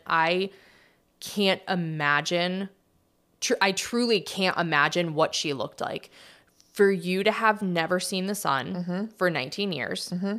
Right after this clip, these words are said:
Speaker 1: um, she had lost all of her teeth,
Speaker 2: Mm-hmm.
Speaker 1: like Elizabeth.
Speaker 2: I'm sure she was malnourished. Well, we
Speaker 1: Yes.
Speaker 2: know that she was malnourished,
Speaker 1: Yes.
Speaker 2: but I'm sure she was skin and bones, no
Speaker 1: The,
Speaker 2: muscle.
Speaker 1: the only thing that I could picture that I think could probably do it any justice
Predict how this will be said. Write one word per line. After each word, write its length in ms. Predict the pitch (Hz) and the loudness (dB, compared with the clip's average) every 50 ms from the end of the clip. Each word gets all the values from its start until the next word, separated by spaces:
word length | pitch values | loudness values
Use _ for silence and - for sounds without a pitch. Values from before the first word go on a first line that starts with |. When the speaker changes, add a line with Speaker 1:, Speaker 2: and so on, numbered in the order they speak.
| 220 - _ _ - - | -6 -10 _ _ -6 -4
Speaker 1:
um, 260 | 160 156 151 156 147 | -2 -2 -2 -4 -6
she 360 | 139 - - - - 175 165 | -6 -6 -6 -4 -2 -2 0
had 200 | 160 180 185 175 | 0 0 0 2
lost 340 | 165 156 156 156 170 - - - | 4 4 4 4 4 0 -6 -2
all 180 | - 147 139 143 | 2 2 4 2
of 100 | 156 156 | 2 0
her 120 | 180 185 | -2 -4
teeth, 460 | 180 180 - 156 143 151 190 - - - | -4 -4 -4 -6 -4 -6 -6 -10 -12 -10
Speaker 2:
Mm-hmm. 280 | - 180 180 196 190 208 240 - _ _ _ - | -8 -6 -6 -6 -6 -8 -8 -12 _ _ _ -2
Speaker 1:
like 320 | 170 143 131 147 147 - - | -2 -2 -2 -2 -6 -6 -4
Elizabeth. 600 | - 185 175 151 147 147 127 123 - 175 - - - _ _ _ _ _ _ _ _ _ _ _ _ _ _ - _ | 0 2 2 0 0 -2 -4 -2 -2 -4 -6 -8 -20 _ _ _ _ _ _ _ _ _ _ _ _ _ _ -20 _
Speaker 2:
I'm 120 | - 180 175 | -8 -6 -4
sure 180 | - 180 165 | -2 -2 -2
she 140 | 160 - 175 | -2 -2 -4
was 100 | 165 156 | -4 -4
malnourished. 720 | - 156 139 139 156 170 156 160 156 160 156 - - - - - | -4 -4 -2 -2 0 0 0 0 0 -2 -2 -4 -8 -10 -10 -8
Well, 220 | - 156 156 156 143 | -2 2 2 2 4
we 100 | 160 160 | 4 6
Speaker 1:
Yes. 320 | 214 190 175 170 165 151 | 8 10 10 10 8 6
Speaker 2:
know 60 | 156 139 | 2 0
that 80 | 135 | 0
she 80 | - 160 | -2 -4
was 140 | 139 139 - | -6 -4 -2
malnourished, 320 | 147 139 131 143 - 190 | 0 0 0 0 2 4
Speaker 1:
Yes. 200 | 180 156 139 - - | 4 4 4 6 8
Speaker 2:
but 260 | 160 143 - - - - | 8 8 6 2 0 2
I'm 120 | 165 160 160 | 2 2 2
sure 180 | - - 165 156 | 2 -2 -2 -2
she 120 | - 160 | -4 -6
was 120 | 151 - | -6 -6
skin 240 | - - - 156 151 | -6 -6 -4 -4 -4
and 120 | 160 175 175 | -4 -2 -2
bones, 540 | 160 143 143 143 143 160 170 - - - | -2 -2 -2 -6 -8 -6 -6 -6 -6 -4
no 220 | - 160 160 - 214 | -2 2 6 6 8
Speaker 1:
The, 40 | - | 8
Speaker 2:
muscle. 360 | 156 143 143 - - 151 139 | 6 2 0 2 0 2 2
Speaker 1:
the 180 | 135 233 - - - | 2 0 0 0 2
only 400 | 214 214 226 240 254 277 269 262 | 2 2 4 2 2 0 -2 -2
thing 400 | - - 214 196 196 190 185 175 | 0 2 2 2 2 2 0 0
that 120 | 175 160 | 0 0
I 160 | 165 170 170 165 | 2 0 -2 -2
could 200 | - 190 170 - | -2 -6 -6 -6
picture 560 | - - - 180 170 - - 185 185 180 180 | -12 -12 -10 -10 -8 -6 -2 0 2 2 2
that 160 | 175 165 160 | 2 2 2
I 80 | 156 156 | 2 0
think 400 | 156 - - 165 165 160 - _ | -2 -6 -8 -8 -8 -8 -10 _
could 200 | - - 170 165 | -6 -6 -6 -6
probably 540 | - - - 165 160 165 165 165 175 170 165 | -6 -8 -4 -4 -2 -2 -2 -2 -2 -6 -4
do 160 | 151 165 160 | -4 -4 -2
it 120 | 160 160 - - | -2 -4 -4 -6
any 420 | 143 143 151 160 160 165 - - - | -8 -8 -8 -8 -8 -10 -12 -12 -8
justice 580 | - 156 147 147 - - 180 180 185 185 - | -4 -4 -4 -4 -4 -4 -4 -4 -4 -4 -8